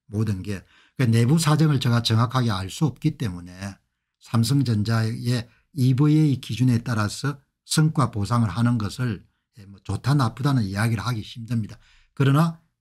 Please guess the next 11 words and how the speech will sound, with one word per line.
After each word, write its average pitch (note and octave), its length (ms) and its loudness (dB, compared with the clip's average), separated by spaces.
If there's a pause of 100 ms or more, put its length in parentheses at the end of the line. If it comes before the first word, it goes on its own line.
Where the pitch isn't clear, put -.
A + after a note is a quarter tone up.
(120)
직원들이 E3+ 560 4
불만을 D3+ 500 4
갖고, D3+ 560 -2 (340)
예, G#2 260 -4 (160)
에스케이 D3 320 2
하이닉스 C3 540 2
이동을 E3 340 4
하는 G#2 260 -4
겁니다. - 220 -18 (1040)
그거는 C3+ 360 2
뭐 A#2+ 240 0